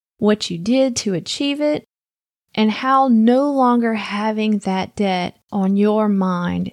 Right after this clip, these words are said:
helps you in a positive way. Was there anything that you learned from that, though, that you could use in the future to make sure that you can avoid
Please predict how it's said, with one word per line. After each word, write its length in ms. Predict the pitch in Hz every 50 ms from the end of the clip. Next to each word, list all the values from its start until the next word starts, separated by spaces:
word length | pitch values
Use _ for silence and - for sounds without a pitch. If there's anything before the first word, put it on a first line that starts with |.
| _
helps 720 | - - - 226 220 208 196 - - - - - - - - _ _ _ _ _
you 320 | - 220 233 233 226 220 -
in 140 | - 220 214
a 80 | 202 185
positive 760 | - - - - - 208 202 196 190 190 180 190 185 - -
way. 340 | - 175 165 165 180 180 - _ _ _ _ _ _ _ _ _ _
Was 160 | - 269 262
there 160 | 285 285 285 294
anything 400 | 320 370 403 392 - 403 370 339
that 200 | 311 262 - -
you 120 | 233 208
learned 400 | 185 180 180 190 196 202 196 190
from 220 | - - 180 170
that, 280 | 165 175 165 156 160 -
though, 380 | - 175 170 170 170 170 185 - _ _ _ _ _ _ _ _ _ _ _
that 420 | - 214 190 185 185 180 175 - - -
you 320 | 226 208 226 240 247 254
could 260 | 247 - - 254 202
use 640 | 190 190 185 202 220 226 226 226 220 220 220 220 -
in 140 | - 196 185
the 120 | 180 175
future 640 | - - - 214 220 226 220 - - 240 233 226 220
to 160 | 220 - 214
make 320 | 196 208 233 240 240 240
sure 300 | - - 247 240 240 240 226 - -
that 360 | 254 247 240 240 - - -
you 180 | 247 262 285 285
can 220 | - 285 285 269
avoid 800 | 262 254 226 214 226 247 294 339 311 - - - 165 180 -